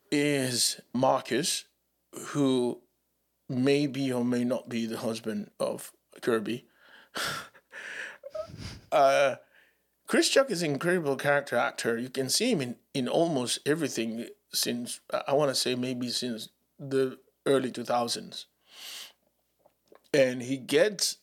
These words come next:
he gets a lot of work. And his characters, even though they are, you know, in the group characters, he manages always to do something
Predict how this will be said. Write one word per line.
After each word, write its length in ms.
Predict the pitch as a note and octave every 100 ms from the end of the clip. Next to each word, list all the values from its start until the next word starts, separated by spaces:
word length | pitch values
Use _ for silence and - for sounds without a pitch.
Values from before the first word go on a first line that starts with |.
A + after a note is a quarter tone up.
| -
he 160 | D3+
gets 300 | C#3 A3+ B3+
a 40 | E3
lot 220 | D3 F3
of 160 | D#3
work. 440 | A#2 C3 A2 - - _ - - - _
And 160 | C3+ C#3+
his 180 | B2+ A#2
characters, 800 | D#3+ A3 A3 - B2+ A#2+ A#2+ - - _ _ _ _ _ -
even 340 | D#3+ A3+ A3
though 140 | F3+
they 160 | D#3 C#3
are, 540 | C3+ C#3 C#3 C3 A2 -
you 100 | -
know, 340 | C3 B2+ B2 - _ _ _ _ -
in 220 | E3+ D#3+
the 100 | D3
group 460 | A#2+ C3+ D3+ C#3 - - -
characters, 840 | - C#3+ A2+ - A2+ F2+ F2+ - - _ - - _ _
he 400 | - - C3 D#3
manages 540 | C#3+ D#3 A3 G#3+ D3+ C#3
always 340 | D3 C#3+ B2+
to 120 | -
do 180 | A#2 B2+
something 640 | A#2+ - A#2+ B2 G#2+ F2